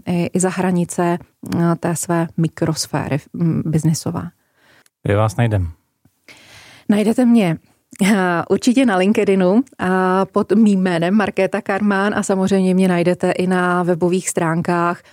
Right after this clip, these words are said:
Speaker 1: markéta karman C Z.
Speaker 2: Je vidět, že jste z marketingu, protože webové stránky tady říká málo kdo. <laughs> Děkuju pěkně.
Speaker 1: Taky děkuju.
Speaker 2: To byl zážeh o marketingu s Markétou Karman, toho jména jedinou v České republice,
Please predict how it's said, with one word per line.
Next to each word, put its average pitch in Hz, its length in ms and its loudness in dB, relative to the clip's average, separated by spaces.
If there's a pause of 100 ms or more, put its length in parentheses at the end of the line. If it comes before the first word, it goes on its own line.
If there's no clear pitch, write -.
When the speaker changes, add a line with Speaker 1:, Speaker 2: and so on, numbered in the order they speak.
(100)
Speaker 1:
markéta 170 400 -2
karman 156 380 -2
C - 180 -4
Z. 156 180 -4 (540)
Speaker 2:
Je 101 160 0
vidět, 95 160 2
že 98 140 0
jste 101 140 -2
z 92 40 -4
marketingu, 98 500 0
protože 101 300 0
webové 95 280 -2
stránky 92 360 -4
tady 95 220 0
říká 92 260 -2
málo 85 240 -2
kdo. 85 160 -6 (680)
<laughs> - 720 -8
Děkuju 117 220 0
pěkně. 120 320 -2 (560)
Speaker 1:
Taky 214 200 -4
děkuju. 190 320 -4 (1120)
Speaker 2:
To - 60 0
byl 156 140 2
zážeh 156 600 -2
o 117 400 2
marketingu 143 880 0
s 110 80 -4
Markétou 117 680 -2
Karman, 139 680 0
toho 120 200 0
jména 123 280 -2
jedinou 120 380 0
v 104 60 -4
České 101 300 -4
republice, 135 720 -2